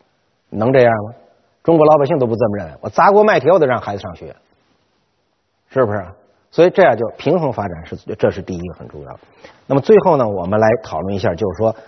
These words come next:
我们的这个战略调整应该解决，呃，面临什么问题？第一个呢，就是我们长期提出了一个叫做不当头的一个政策，现在出现了一个麻烦。不当头，我们现在又提出要做负责任大国。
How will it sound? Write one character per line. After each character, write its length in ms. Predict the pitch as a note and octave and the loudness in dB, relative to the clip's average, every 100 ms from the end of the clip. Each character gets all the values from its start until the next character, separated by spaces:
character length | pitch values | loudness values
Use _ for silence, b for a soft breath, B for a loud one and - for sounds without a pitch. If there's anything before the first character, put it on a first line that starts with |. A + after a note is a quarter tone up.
| B | B
我 140 | F2 F2+ | -8 -2
们 100 | A#2 | 0
的 100 | A2 | 0
这 100 | G#2 | 0
个 100 | F#2+ | -2
战 180 | B2+ A2+ | 0 0
略 120 | F#2+ | -2
调 180 | - G#2+ | -2 0
整 180 | A#2 C#2+ | 0 -4
应 160 | A2 G#2+ | -4 -2
该 100 | A2 | -2
解 180 | F2 | -4
决， 220 | D#2+ F#2 G2+ | -6 -6 -6
呃， 200 | - G2 | -2 -2
面 200 | E2 A2+ | 2 2
临 80 | G#2 | 2
什 140 | G#2+ F#2+ | -2 -6
么 80 | |
问 100 | A2+ F2+ | -6 -8
题？ 180 | D2+ - b b b _ | -14 -20 b b b _
第 200 | F#3+ A3+ | 4 6
一 80 | C4 | 6
个 100 | F#3+ | 4
呢， 100 | C3 | 4
就 100 | C#3+ | 2
是 160 | A2+ A2 | 2 -2
我 220 | - F#2+ | -2 -4
们 120 | A#2+ | -4
长 260 | - A#2 D#3 | -2 -2 0
期 120 | F#3+ | 0
提 180 | F3+ A#2 | 0 -2
出 160 | A#2 | 0
了 60 | G#2+ | -2
一 80 | F#2+ | -2
个 120 | F#2 | -4
叫 180 | A2+ F#2+ | -2 -2
做 220 | F2+ C#2+ _ _ _ _ _ _ - | -4 -10 _ _ _ _ _ _ -8
不 80 | - | -4
当 100 | - E3 | -2 -2
头 240 | - A#2 | -2 0
的 60 | D#3 | 0
一 80 | F#2+ | -2
个 140 | F2+ | -8
政 140 | - F2+ | -12 -12
策， 180 | - - _ _ _ _ _ | -14 -20 _ _ _ _ _
现 180 | - E3+ | 0 2
在 80 | D3 | 2
出 140 | E3+ | 0
现 120 | D3+ | 0
了 60 | A#2+ | -2
一 60 | |
个 60 | A#2+ | -2
麻 100 | F#2 A2+ - | -6 -12 -14
烦。 100 | - _ _ _ _ _ _ _ _ _ _ | -20 _ _ _ _ _ _ _ _ _ _
不 120 | A#3+ | 2
当 120 | A#3+ B3+ | 4 2
头， 140 | B3+ E3 G#3+ - - _ _ _ _ _ | 2 2 2 -2 -20 _ _ _ _ _
我 140 | C#3+ | 2
们 100 | F#3+ | 4
现 80 | G#3 | 4
在 80 | G3+ | 4
又 100 | F#3 | 4
提 200 | - E3+ | 2 2
出 160 | F3 | 2
要 160 | - F#3+ | 2 2
做 160 | D#3 C#3+ | 2 0
负 180 | - | -2
责 120 | - B2 | 0 2
任 180 | C3+ | 2
大 120 | A2 D#2+ | -2 -6
国。 220 | C#2 | -12